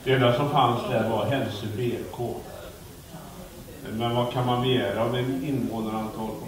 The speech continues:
femhundratrettiofem personer? Eh, eh, eh, det var, det var inte väldigt mycket.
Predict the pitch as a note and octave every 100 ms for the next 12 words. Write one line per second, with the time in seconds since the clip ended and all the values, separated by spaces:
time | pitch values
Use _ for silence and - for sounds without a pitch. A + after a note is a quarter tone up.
0 | - A#2+ A2 A2+ G#2+ G#2+ G#2+ - A2 -
1 | - G#2 F#2+ G2 - G2+ F2 F#2 F3 -
2 | - - - - - D#3 D#3 D#3 D#3 -
3 | - C3+ - - G2+ G2 F#2 F#2+ - -
4 | - - - - - - - - - -
5 | - - - A2 - F#2+ - - - -
6 | - - - - A#2+ A#2 G#2 - G2+ G2
7 | -